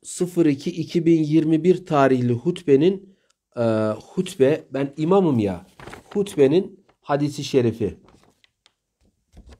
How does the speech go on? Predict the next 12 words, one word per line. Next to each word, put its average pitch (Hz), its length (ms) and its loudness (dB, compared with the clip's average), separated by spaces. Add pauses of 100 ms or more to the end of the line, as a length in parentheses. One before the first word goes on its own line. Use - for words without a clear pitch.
(140)
Bir 202 100 -6
de 233 160 2
bunu 214 180 0
söyleyeyim 127 460 2
size, 123 540 -6
beni 147 240 -2
dinleyen 147 400 0
kardeşlerim. 120 800 -2 (1700)
E, 117 200 2
Google'a 156 600 2
hutbeler 175 680 -6
yazın, 135 540 -2